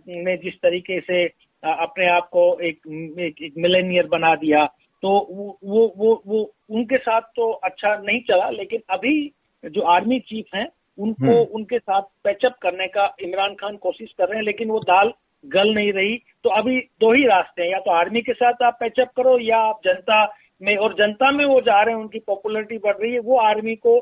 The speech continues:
Speaker 1: अ, को गवारा नहीं जा रहा, क्योंकि आर्मी भी एक वीक, अ, राजनीतिक, अ,
Speaker 2: जी।
Speaker 1: नेता को, अ, सत्ता में चाहती है, वो भी कोई मजबूत पॉपुलर लीडर को सत्ता में नहीं चाहती। तो अभी पाकिस्तान किस दिशा में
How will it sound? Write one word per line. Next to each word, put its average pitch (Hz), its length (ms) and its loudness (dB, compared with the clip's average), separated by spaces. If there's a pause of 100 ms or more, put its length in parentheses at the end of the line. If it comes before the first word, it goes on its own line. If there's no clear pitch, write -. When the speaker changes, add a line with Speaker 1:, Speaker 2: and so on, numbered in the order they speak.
(380)
Speaker 1:
अ, 190 300 2 (140)
को 220 360 -2
गवारा 202 400 4
नहीं 190 160 -6
जा 170 160 2
रहा, 180 100 4
क्योंकि 214 220 -8
आर्मी 214 320 0
भी 254 180 0
एक 247 120 -2
वीक, 214 280 -12 (180)
अ, 180 80 -4
राजनीतिक, 185 580 -2 (360)
अ, 170 60 -4
Speaker 2:
जी। 180 320 -2
Speaker 1:
नेता 202 300 0
को, 202 300 -4 (460)
अ, 180 160 2
सत्ता 208 360 -2
में 202 120 -2
चाहती 180 400 2
है, 185 60 -2
वो 208 160 0
भी 233 120 -2
कोई 226 200 0
मजबूत 202 480 -6
पॉपुलर 202 360 -6
लीडर 196 320 -4
को 196 120 -12
सत्ता 185 340 -4
में 180 120 -8
नहीं 165 160 -10
चाहती। 143 360 -6
तो 131 140 -8
अभी 277 480 2 (320)
पाकिस्तान 254 720 0
किस - 380 -4 (100)
दिशा 208 320 -2
में 240 300 -2